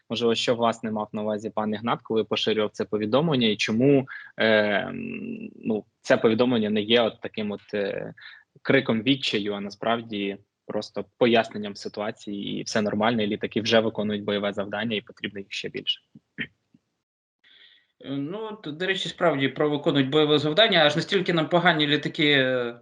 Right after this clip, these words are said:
Speaker 2: в лапках погані Міг-двадцять дев'ять передали, що віце-спікер, е, Кондратюк, здається, її прізвище. От при-, оце поїхала в Словаччину, вже сказала, що, е, я дуже д-, вам дякуємо, що ви дали ці літаки, вони вже захищають небо над Харковом. Дуже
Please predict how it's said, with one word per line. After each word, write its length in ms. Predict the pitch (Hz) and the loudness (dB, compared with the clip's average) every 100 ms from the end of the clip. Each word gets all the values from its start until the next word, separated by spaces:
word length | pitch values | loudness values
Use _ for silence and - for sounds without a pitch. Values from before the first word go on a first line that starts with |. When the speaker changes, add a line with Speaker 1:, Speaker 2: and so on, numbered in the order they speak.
| _ _ | _ _
Speaker 2:
в 40 | 156 | -4
лапках 320 | 151 139 - | 0 -2 -2
погані 280 | 143 143 131 | -2 0 2
Міг-двадцять 400 | 147 147 147 165 | 0 -2 -4 -2
дев'ять 180 | 208 202 | -2 0
передали, 380 | 165 147 147 | -2 -2 -2
що 180 | 143 165 - - - | 0 -2 -2 -6 0
віце-спікер, 840 | 240 254 214 - 277 269 220 165 - - - 160 | 0 0 -8 0 2 4 2 0 -4 -20 -12 -4
е, 840 | 170 170 165 160 156 151 147 139 131 _ _ _ - _ _ _ _ - | 0 0 0 0 0 0 -2 -6 -10 _ _ _ -20 _ _ _ _ -4
Кондратюк, 500 | 190 175 180 175 131 | -2 0 -2 -4 -6
здається, 300 | 123 120 123 | -4 -4 -6
її 100 | 117 | -6
прізвище. 320 | 123 110 123 | -6 -6 -8
От 80 | - | -2
при-, 180 | 196 196 - 247 | 0 0 -2 0
оце 180 | 247 | 2
поїхала 400 | 247 247 226 214 | 4 4 4 2
в 40 | 190 | 0
Словаччину, 500 | 202 254 262 240 208 | 4 4 4 0 -4
вже 140 | 202 | -6
сказала, 420 | - 202 226 208 | -4 -2 0 0
що, 160 | 190 196 - - 269 180 | -2 -8 -10 -12 -8 -4
е, 120 | 196 | 4
я 280 | 240 220 202 | 6 6 0
дуже 300 | 208 226 233 | -4 -4 -4
д-, 180 | 165 | -4
вам 200 | 220 226 | 0 0
дякуємо, 420 | 208 233 233 208 196 | 2 2 0 -4 -6
що 120 | 202 | -6
ви 80 | 196 | -4
дали 240 | 220 226 | -2 -2
ці 140 | 220 | -4
літаки, 360 | 202 202 226 254 | -4 -4 -4 -2
вони 180 | 233 220 | 0 0
вже 460 | 190 220 185 190 175 _ - | 2 2 2 -4 -10 _ -14
захищають 480 | 190 185 220 175 156 | -10 0 4 4 4
небо 280 | 208 170 175 | 2 2 -4
над 140 | 170 | -4
Харковом. 520 | - 240 226 202 175 - 302 202 220 - - | 0 0 0 -6 -6 -10 -16 -10 -10 -8 -4
Дуже 220 | 247 214 | -2 -4